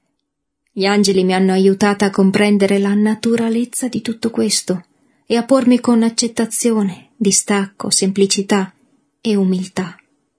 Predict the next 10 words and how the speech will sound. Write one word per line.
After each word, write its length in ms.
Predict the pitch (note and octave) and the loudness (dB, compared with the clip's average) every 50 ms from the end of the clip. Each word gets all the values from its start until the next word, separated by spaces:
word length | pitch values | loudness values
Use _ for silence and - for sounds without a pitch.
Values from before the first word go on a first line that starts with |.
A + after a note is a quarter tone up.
| _ _ _ _ _ _ _ _ _ _ | _ _ _ _ _ _ _ _ _ _
Con 280 | - A3 G#3 G3+ G3 | -4 -2 0 2 4
loro 420 | G3 G3+ A3 A3+ A3 G#3 F#3+ - _ - | 4 4 2 2 0 0 -2 -4 _ -2
ho 100 | G#3 G#3 | 0 0
imparato 520 | G#3+ G#3 G#3 A3+ A3 G3+ F#3+ F#3+ - G3 | 0 2 2 0 0 0 -2 -2 -2 0
a 40 | F#3+ | 0
lasciar 420 | G3 G#3 G3+ - - G#3 F3 F3 F#3 F3+ | 0 0 0 -2 -2 0 -2 -2 -2 -2
riaffiorare 720 | F#3+ G3+ G3+ G3 - - A3+ G#3+ G#3 G#3+ A3+ B3 B3+ A#3 | -2 0 -2 -2 -2 -2 0 0 0 0 0 0 0 0
l'antico 880 | G#3+ G3+ G3+ G3+ G3+ G3+ - - A3+ G3+ - - - G3+ G3 - - _ _ | 0 2 2 0 0 -2 -2 -2 -4 -4 -4 -4 -6 -4 -6 -6 -10 _ _
con 160 | - - A#3 A3+ | -4 -2 -2 0
serenità, 680 | - A3+ A3 A3 G#3+ G#3 G#3 G3+ G#3+ G3+ F3+ E3+ | 0 -2 0 0 2 0 0 0 -2 -4 -4 -6